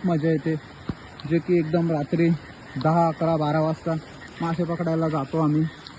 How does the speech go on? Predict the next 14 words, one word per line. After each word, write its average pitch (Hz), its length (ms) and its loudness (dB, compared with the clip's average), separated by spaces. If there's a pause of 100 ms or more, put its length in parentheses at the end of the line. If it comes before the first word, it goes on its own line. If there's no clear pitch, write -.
(560)
तर 156 60 -6
त्याच्यामध्ये 170 680 2
खूपरित्या, 165 520 2
सुंदररित्या 160 580 4 (880)
खूप 165 180 2
अशी 165 180 2
मजा 156 340 4
येते. 156 280 4 (1200)
आणि 156 140 0
तेव्हा 170 260 4
तर 175 180 4
पूर्णच 175 400 4
काळोख 160 420 4
असतो, 170 340 4